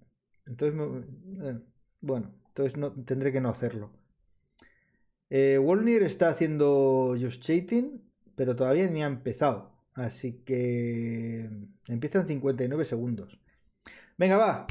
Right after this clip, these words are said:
¿a dónde queréis que os mande? Venga, decidme uno y os mando para allá, porque si no, al final esto es un, esto es un lío. Decidme uno, venga.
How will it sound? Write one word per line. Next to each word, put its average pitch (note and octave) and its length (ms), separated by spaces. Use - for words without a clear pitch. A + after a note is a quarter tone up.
¿a E3+ 120
dónde G#3+ 160
queréis G3+ 200
que F#3+ 80
os D3 60
mande? C3 240
Venga, C#3+ 180
decidme F#3+ 340
uno G3 160
y D#3+ 40
os C3+ 60
mando C#3 220
para A#2 120
allá, A2 180
porque B2 500
si C3 100
no, D#3+ 100
al C#3+ 80
final D#3 260
esto C3+ 160
es B2 100
un, A2+ 680
esto A#2+ 180
es A2 80
un A2 140
lío. - 260
Decidme D#3+ 380
uno, A#2+ 180
venga. C#3+ 380